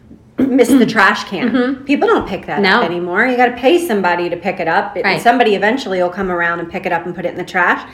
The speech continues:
Speaker 2: Right.
Speaker 1: I mean, it used to be no big deal. You saw something on the ground, you picked it up and you threw it in the trash.
Speaker 2: Right.
Speaker 1: But
Speaker 2: Right.
Speaker 1: people don't do that anymore either. So
Speaker 2: And now, not only on that topic, 'cause it's funny you say that,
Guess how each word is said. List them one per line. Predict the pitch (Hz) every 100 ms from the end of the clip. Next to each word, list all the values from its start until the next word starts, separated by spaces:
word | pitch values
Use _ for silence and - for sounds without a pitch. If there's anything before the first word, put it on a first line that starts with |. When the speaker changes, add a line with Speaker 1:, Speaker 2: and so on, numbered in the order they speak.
| -
Speaker 2:
Right. | 214 214
Speaker 1:
I | 262
mean, | 320 311 294
it | 285 262 - 240
used | 277 -
to |
be | 269
no | 262 247
big | 262
deal. | 254 359
You | 214 190
saw | 196 190
something | 202 202 214
on | 208
the | 202
ground, | 196 233
you | 226
picked | 226 220
it |
up | 233
and | 240
you | 233
threw | 262
it |
in | 254
the | 269
trash. | 392 - - 208
Speaker 2:
Right. | 220 165 - - - - _
Speaker 1:
But | - 220
Speaker 2:
Right. | 190 185
Speaker 1:
people | 269 285
don't | 254 247
do | 247 240
that | 285 349
anymore | 226 190 185
either. | 220 311 - -
So | - -
Speaker 2:
And | 196 226 214
now, | 240 453 226 180 196 -
not | 220 240
only | 302 403 196
on | 170
that | 160 262
topic, | - 165 180
'cause | 190
it's | 196
funny | - 285
you | 185
say | 180 311
that, | 139 -